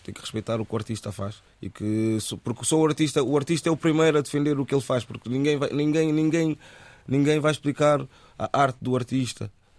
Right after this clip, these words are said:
se o artista não estiver lá para explicar. Muita gente vai dizer, "Olha, ele está a fazer isto, olha, ele pintou isso, ele está a explicar isto", mas não. Só o artista vai conseguir te explicar o que é que é aquilo, o que é que ele quis representar ali naquela foto, naquela imagem, naquele, naquele desenho, naquele som, naquele beat.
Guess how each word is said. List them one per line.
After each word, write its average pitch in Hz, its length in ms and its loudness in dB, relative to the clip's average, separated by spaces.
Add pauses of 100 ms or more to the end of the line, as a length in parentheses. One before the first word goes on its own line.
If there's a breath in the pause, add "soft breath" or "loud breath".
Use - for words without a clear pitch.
se - 120 -12
o 117 40 -2
artista 117 320 -4
não 123 80 0
estiver 117 260 -2
lá 120 140 0
para 120 100 -6
explicar. 107 360 -6
Muita 135 280 2
gente 135 200 0
vai 135 100 0
dizer, 123 160 0
"Olha, 160 180 2
ele 151 60 0
está 160 120 -2
a 147 40 -2
fazer 156 280 0
isto, 147 220 0
olha, 143 120 2
ele 151 120 0
pintou 151 300 2
isso, 139 140 0
ele 117 80 -10
está 147 100 -2
a - 20 2
explicar 151 380 -2
isto", 143 260 -2
mas 123 160 0
não. 131 220 0 (320 loud breath)
Só 143 180 0
o 143 100 2
artista 139 440 -2
vai 131 120 -4
conseguir 127 360 -4
te 117 60 -8
explicar 123 480 -2 (340 loud breath)
o 113 100 -6
que 131 140 -2
é - 20 0
que 120 140 -6
é - 20 -2
aquilo, 113 300 -4
o 104 40 -8
que 127 120 -4
é - 20 -8
que - 100 -6
ele 120 80 -2
quis 120 240 -4 (160 loud breath)
representar 117 600 -2
ali 117 220 -2
naquela 110 320 -6
foto, 117 420 -2
naquela 110 300 -6
imagem, 110 500 -2 (380 loud breath)
naquele, 113 340 -4
naquele 117 300 -2
desenho, 127 520 2 (280 loud breath)
naquele 117 280 -2
som, 131 300 0
naquele 123 280 0
beat. 131 280 0